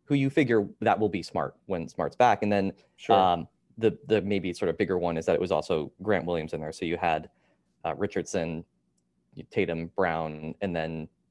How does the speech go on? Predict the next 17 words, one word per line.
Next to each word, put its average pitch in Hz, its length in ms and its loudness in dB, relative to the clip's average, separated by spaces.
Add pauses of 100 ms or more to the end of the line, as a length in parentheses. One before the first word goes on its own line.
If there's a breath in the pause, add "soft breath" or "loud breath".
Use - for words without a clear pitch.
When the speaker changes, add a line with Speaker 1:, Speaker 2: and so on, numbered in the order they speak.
(160)
Speaker 1:
Grant 82 300 -6
and, 76 220 -6
and 82 140 -8
Rob 78 180 -4
Williams 76 300 -6
together. 85 360 0 (560 loud breath)
And 139 200 4
that 185 240 4
just 139 240 4
stands 98 300 -2
out 87 160 4
as, 80 100 -6
like, - 220 -8
the 98 60 -2
most 87 340 -2
obvious 82 580 -4 (220)
unit 92 420 -4